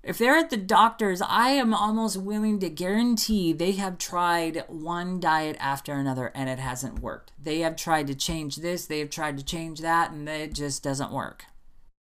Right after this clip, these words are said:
Okay, so they've already tried that. So what's the next step after that to solve their health issues that, that are starting to rear their little head?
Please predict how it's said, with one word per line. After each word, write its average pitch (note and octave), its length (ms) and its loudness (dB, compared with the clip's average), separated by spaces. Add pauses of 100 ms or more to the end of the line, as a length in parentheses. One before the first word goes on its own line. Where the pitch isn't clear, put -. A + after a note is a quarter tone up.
(200)
Okay, D3+ 220 -2
so E3 160 -8
they've G#3+ 180 2
already B3 300 2
tried F#3 320 -2
that. B2 240 0
So D#3+ 120 0
what's E3+ 240 -2
the F3+ 120 -2
next E3 240 0
step D3 260 -2
after C3 280 -2
that - 240 -10 (1080)
to D3+ 100 -4
solve C#3 380 6
their B2 160 -4
health A2+ 380 -6
issues F#2+ 540 -8
that, - 260 -10
that A#2 100 -6
are A#2 140 -4
starting A#2 460 -4
to B2 180 -8
rear B2+ 340 -2
their A#2+ 180 -6
little A#2 200 -2
head? A#2 300 -4